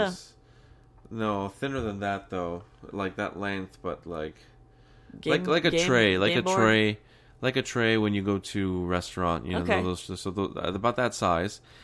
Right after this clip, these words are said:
Speaker 2: Cookie
Speaker 1: and
Speaker 2: sheet.
Speaker 1: it's a soccer game.
Speaker 2: Okay.
Speaker 1: Okay, and there's a bunch of players pegged into the board,
Speaker 2: Uh-huh.
Speaker 1: and you can pull on them, and they have some tension, and they spring back and forth.
Speaker 2: Okay.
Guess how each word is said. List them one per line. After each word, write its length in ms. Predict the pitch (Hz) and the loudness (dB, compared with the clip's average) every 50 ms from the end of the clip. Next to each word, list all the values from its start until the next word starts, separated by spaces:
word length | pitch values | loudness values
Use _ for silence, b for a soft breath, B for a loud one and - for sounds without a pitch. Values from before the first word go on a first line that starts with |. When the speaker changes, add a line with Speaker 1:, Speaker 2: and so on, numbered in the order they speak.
| B B | B B
Speaker 2:
Cookie 180 | 202 175 165 - | -8 -8 -4 -2
Speaker 1:
and 160 | 90 101 98 | 0 2 2
Speaker 2:
sheet. 140 | 92 - - | 0 0 -2
Speaker 1:
it's 160 | 98 - - | -2 -2 -4
a 80 | 98 | -4
soccer 720 | 90 - - 113 107 107 - - 113 101 95 92 90 90 87 | -4 0 4 6 6 6 6 2 0 2 2 2 2 0 0
game. 480 | 85 - 87 85 85 85 87 98 117 b b b b | -2 -2 -2 -2 -2 -2 -4 -6 -10 b b b b
Speaker 2:
Okay. 300 | - 175 175 170 160 160 | -6 -4 -2 -2 -2 0
Speaker 1:
Okay, 420 | - 95 - - 98 92 92 80 85 | -2 -2 -2 -2 0 0 0 0 0
and 200 | 92 92 90 90 | 0 -2 -2 -2
there's 380 | 92 92 90 90 90 90 87 90 - | 0 0 2 0 0 -2 -6 -8 -6
a 160 | - 92 92 87 | -4 -4 -4 -2
bunch 240 | 92 107 113 117 | -2 -4 -4 -2
of 100 | 120 110 | -6 -8
players 320 | - - 113 107 101 95 - | -2 0 2 2 2 0 -2
pegged 320 | - - 110 104 104 104 | -4 -2 -2 -2 0 0
into 240 | 104 104 104 - 110 | -2 -4 -2 -4 -2
the 120 | 98 95 87 | -2 -2 -2
board, 480 | 90 107 107 101 92 87 85 85 101 113 | 0 0 2 4 4 4 2 2 -2 -6
Speaker 2:
Uh-huh. 400 | 180 180 - 165 160 160 165 190 190 | -10 -8 -6 -4 -4 -4 -4 -6 -6
Speaker 1:
and 540 | - 196 190 190 92 92 - - 95 95 - | -4 -2 0 0 0 0 0 -2 -4 -8 -8
you 160 | - 101 107 | -6 -6 -4
can 180 | 104 - 104 98 | -2 -2 -2 -4
pull 300 | - - - 143 151 151 | -4 -2 0 2 2 4
on 180 | 139 120 113 107 | 4 4 4 4
them, 220 | 104 101 101 101 | 2 2 2 2
and 80 | 98 98 | 0 -2
they 60 | 98 | -2
have 140 | 104 101 - | -2 -4 -4
some 180 | - 104 98 92 | -4 -4 -4 -4
tension, 420 | - 127 117 117 107 - 113 101 | -2 -2 -2 -2 -2 -2 -2 -2
and 160 | 95 90 92 | -2 0 0
they 80 | 90 87 | -2 -4
spring 400 | - - - - 117 113 107 104 | -4 -6 -4 0 0 0 2 2
back 240 | 104 101 98 - - | 2 0 0 0 -4
and 100 | 95 90 | -8 -6
forth. 460 | - - 117 107 95 85 - - - - | -4 -2 0 2 0 0 -2 -6 -12 -6
Speaker 2:
Okay. 560 | - 180 180 - - 180 170 170 170 190 226 | -4 -4 -4 -2 -2 -2 -2 -2 -2 -4 -6